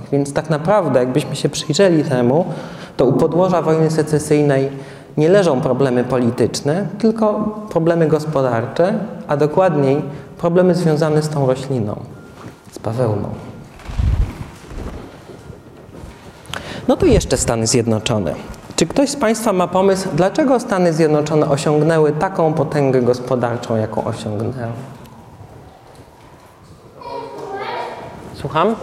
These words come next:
Zboże też, ale zboże nie było najważniejsze. Najważniejszym tak naprawdę od samego początku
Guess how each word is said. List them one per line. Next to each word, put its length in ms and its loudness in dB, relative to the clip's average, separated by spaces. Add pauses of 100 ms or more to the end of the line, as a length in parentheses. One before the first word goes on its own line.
(1900)
Zboże 560 2
też, 560 -2 (420)
ale 220 2
zboże 320 2
nie 100 4
było 200 4
najważniejsze. 760 -2 (3750)
Najważniejszym 680 4
tak 200 -2
naprawdę 440 2
od 120 2
samego 360 2
początku 840 0